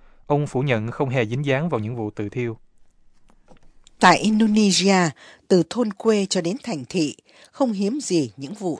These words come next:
Speaker 2: tai tiếng tham nhũng. Nhưng vụ mới nhất này có điểm hơi lạ trong cuộc chiến chống tham ô ở nước này.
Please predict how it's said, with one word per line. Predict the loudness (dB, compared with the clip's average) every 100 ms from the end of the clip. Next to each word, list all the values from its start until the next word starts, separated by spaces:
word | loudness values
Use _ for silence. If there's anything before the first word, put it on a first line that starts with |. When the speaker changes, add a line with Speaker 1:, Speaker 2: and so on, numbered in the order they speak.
| _
Speaker 2:
tai | -6 -6 -6
tiếng | -6 -6
tham | -8 -8 -4
nhũng. | -4 -6 -12 _ _ -20 -20 _
Nhưng | -4 -2
vụ | -2 -6
mới | -4 -8 -6
nhất | -8 -4
này | -2 -2
có | -4
điểm | -6 -6 -6
hơi | -4 -2
lạ | -2 -2 -4 -12 _ _ _
trong | -8 -6
cuộc | -10 -12
chiến | -8 -8 -8
chống | -4 -4 -4
tham | -8 -8
ô | -6 -4 -4 -6
ở | -12 -10
nước | -8
này. | -4 -4 -6